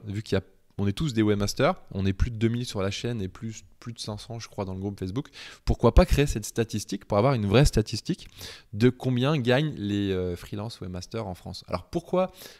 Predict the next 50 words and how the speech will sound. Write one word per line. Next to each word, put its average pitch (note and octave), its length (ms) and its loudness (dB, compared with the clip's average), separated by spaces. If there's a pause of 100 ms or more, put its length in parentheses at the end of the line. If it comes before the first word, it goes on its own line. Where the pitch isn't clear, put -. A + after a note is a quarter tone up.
pourquoi - 200 0
je D#3 60 0
voulais B2+ 120 2
avoir G#2+ 180 0
cette G2 140 -8
stat, D3+ 260 -2
en G2+ 80 -4
fait ? - 300 -2 (300)
C'est - 280 4
vraiment A#2 240 4
dans C#3 80 4
une A2 160 2
logique A2+ 260 4
entrepreneuriale. A2+ 720 -2
C'est-à-dire G#2+ 300 -4
que - 120 -4 (520)
quand - 180 -2
on C#3 80 2
est F3 40 4
entrepreneur, C3+ 680 2 (1040)
tous, D#3+ 240 0
hein, F2+ 180 -2
tous, - 320 -8
on G#2 160 -2
a, A#2+ 320 0
euh, F#2+ 240 0
des, F#2 460 0 (240)
on F#2+ 80 -8
peut - 80 0
avoir C3 160 4
ce - 60 -10
qu'on A2+ 80 -2
appelle B2+ 200 -2
des G2 80 0
plafonds B2 420 -2
de G#2 60 -6
verre. G2 240 -2
Un F#2 80 -8
plafond G#2+ 300 -4
de G2 80 -2
verre, B2 160 2
c'est - 120 -6
quoi ? C#3 240 4
C'est A2+ 140 -4
que, F#2 180 -2
imaginez, A2 520 -2
voilà, A#2 260 -2
euh, G2 100 -4
vous G2 280 -10
imaginez B2 420 -6